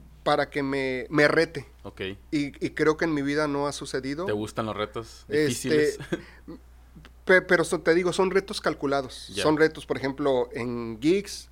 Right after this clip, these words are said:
Speaker 1: hay un equipo que son tú,
Speaker 2: Ujú.
Speaker 1: Flavio, en Bionac hay un equipo que es Horacio y Marta, en Isocia hay otro equipo que es, eh, Lupillo, César,
Speaker 2: Ujú.
Speaker 1: etcétera. Entonces, eh,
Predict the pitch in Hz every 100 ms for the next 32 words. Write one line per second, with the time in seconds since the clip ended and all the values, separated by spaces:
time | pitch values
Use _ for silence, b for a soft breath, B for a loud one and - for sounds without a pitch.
0 | - 127 135 127 131 - 135 123 113 107
1 | - 120 131 131 131 135 127 127 131 131
2 | - B B 127 120 123 135 143 135 131
3 | 143 160 131 123 123 120 117 113 117 127
4 | 131 - 123 - B B - 123 117 143
5 | 135 135 127 123 120 127 - - 123 120
6 | 135 127 123 120 - 139 131 131 120 131
7 | 147 127 - 131 139 131 139 135 151 -
8 | B B B B B B - 143 147 143